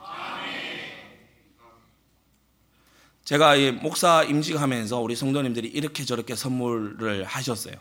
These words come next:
그걸 다 해가지고 제가 헌금했어요. 아, 그때도 제가 억대 헌금을 해본 적은 없-, 해-, 해보지는 못했어요.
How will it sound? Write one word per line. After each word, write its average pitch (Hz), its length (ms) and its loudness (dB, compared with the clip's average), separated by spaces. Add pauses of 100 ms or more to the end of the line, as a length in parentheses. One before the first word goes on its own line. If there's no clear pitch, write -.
(260)
그걸 113 300 -2
다 - 180 -4
해가지고 127 680 0 (580)
제가 107 520 -2 (180)
헌금했어요. 117 540 0 (1080)
아, 135 140 0
그때도 185 680 2
제가 135 380 2 (320)
억대 233 320 4
헌금을 151 440 4
해본 123 360 0
적은 123 240 -2
없-, - 260 -8
해-, - 300 -6
해보지는 139 340 2
못했어요. 104 460 -6